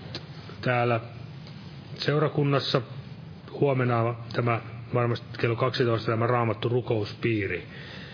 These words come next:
Ja sitten tulee nämä pääsiäispyhät, eli perjantaina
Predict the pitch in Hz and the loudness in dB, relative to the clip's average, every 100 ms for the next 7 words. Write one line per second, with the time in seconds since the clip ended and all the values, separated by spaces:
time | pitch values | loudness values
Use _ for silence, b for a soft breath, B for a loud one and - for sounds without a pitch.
0 | B B B B - - - 120 135 131 | B B B B -16 -8 0 2 2 2
1 | 135 123 123 120 123 143 131 127 113 - | 2 4 4 2 2 2 4 2 2 2
2 | 147 135 123 127 117 117 139 131 120 104 | 2 4 4 4 2 4 4 6 4 4
3 | 113 113 113 | 4 6 4